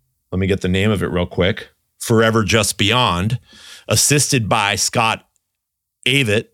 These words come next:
from the Avett Brothers. Uh, it's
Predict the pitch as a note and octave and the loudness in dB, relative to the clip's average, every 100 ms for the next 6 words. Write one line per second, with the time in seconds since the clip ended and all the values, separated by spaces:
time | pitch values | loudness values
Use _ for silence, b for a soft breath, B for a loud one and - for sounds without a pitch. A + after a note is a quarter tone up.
0 | _ - G#2+ G2 G#2+ B2 G#2 G2 F2+ F#2+ | _ -6 -4 -2 0 -2 -2 -4 -4 -4
1 | G#2 - - B B B B - G2+ G#2 | -4 -6 -8 B B B B -6 -2 0
2 | G2 F#2+ F2+ F2+ - _ _ - A2 G2 | 2 0 0 -2 -8 _ _ -4 -2 0
3 | - - - | 0 0 -2